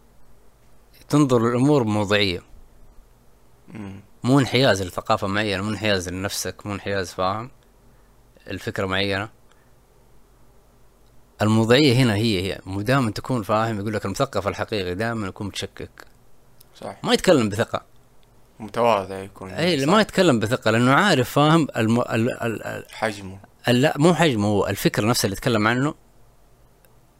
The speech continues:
Speaker 1: هو يتكلم عنها بموضوعية، لأن في تتحمل أكثر من جهة.
Speaker 2: صح.
Speaker 1: في رأي هنا وفي رأي هناك.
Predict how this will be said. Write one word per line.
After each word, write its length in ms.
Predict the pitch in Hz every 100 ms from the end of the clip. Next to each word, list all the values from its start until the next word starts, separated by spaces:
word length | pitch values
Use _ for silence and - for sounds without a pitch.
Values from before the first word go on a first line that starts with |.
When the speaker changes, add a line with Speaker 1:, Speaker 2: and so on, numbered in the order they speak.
| - - _ -
Speaker 1:
هو 160 | 131 151
يتكلم 360 | - 151 120
عنها 200 | 139 120
بموضوعية، 580 | 98 98 95 98 85 - _ - -
لأن 240 | 113 117
في 140 | 113 127
تتحمل 420 | - - 143 107
أكثر 220 | - 120
من 120 | 98
جهة. 200 | 92 87 - - - - _ _ - - _ -
Speaker 2:
صح. 240 | - 104 - _ -
Speaker 1:
في 180 | - 147
رأي 420 | 143 117 98 110
هنا 120 | 104
وفي 220 | 95 127
رأي 180 | 120 101
هناك. 400 | 95 101 101 -